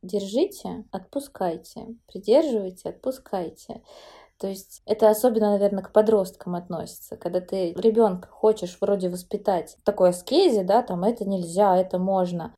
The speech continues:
Всё равно надо отпускать немножечко, чтобы ребёнок хотя бы чуть-чуть чувствовал вот эту волю, но при этом понимал, что он ещё пока зависит от родителей. То есть приотпускать и придерживать. Мне кажется, это вообще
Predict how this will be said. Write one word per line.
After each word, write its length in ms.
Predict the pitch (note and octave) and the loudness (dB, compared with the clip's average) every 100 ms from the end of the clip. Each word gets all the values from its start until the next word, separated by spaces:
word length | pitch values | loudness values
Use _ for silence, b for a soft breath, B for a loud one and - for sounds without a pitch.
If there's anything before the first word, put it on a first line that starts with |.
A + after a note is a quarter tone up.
| - | -18
Всё 220 | - A3+ | -10 -2
равно 160 | B3 C4+ | 0 2
надо 260 | A#3 G#3 | 2 2
отпускать 760 | G#3 G3+ - G#3+ - A#3 A3 G#3+ | -2 -8 -10 -14 -2 2 2 2
немножечко, 600 | G#3+ G#3+ A3+ G#3 - - | 0 4 2 0 -6 -20
чтобы 280 | - F#3+ | -18 -8
ребёнок 420 | G3 F#3+ A3+ G#3+ G#3 | -6 0 2 2 -4
хотя 200 | F#3 G3+ | -4 -4
бы 120 | G3 | -4
чуть-чуть 640 | - A#3+ A#3 - B3 A#3 | -8 -6 -6 -4 -2 -2
чувствовал 460 | - A#3 A3+ G3+ F#3+ | 0 -4 -2 -6 -4
вот 180 | G3 G3 | -2 -4
эту 180 | F#3+ F#3 | -4 -4
волю, 580 | G3 D4 A4 A3 F3 - | 2 4 4 2 -2 -4
но 80 | G3+ | 2
при 120 | A#3+ | 2
этом 200 | C4+ A3+ | 4 0
понимал, 420 | G#3+ G#3 A#3+ A4 | 0 0 2 2
что 180 | - G#3 | 0 0
он 140 | A#3 | 2
ещё 220 | A#3 B3+ | 2 0
пока 480 | B3 A3 G#3+ A#3+ C#4 | -2 -4 2 4 4
зависит 440 | G#3 G3+ A#3 A#3+ A3+ | 2 -2 -2 -2 -2
от 140 | A3+ | 0
родителей. 640 | A3+ A3 A3 - F#3 E3 - | 0 0 -4 -6 -8 -8 -10
То 80 | |
есть 120 | - - | -10 2
приотпускать 800 | A3 A3+ A#3+ A#3 - G#4 C#5 - | 2 2 -4 -6 2 2 2 -8
и 60 | |
придерживать. 640 | A#3 D#4+ B3 G#3 F#3 F3+ F#3+ | -4 -2 2 2 0 -4 -8
Мне 100 | G3 | -4
кажется, 320 | C4 - - | -6 -6 -10
это 80 | A3+ | -4
вообще 340 | A3+ - E4 | -4 -2 -4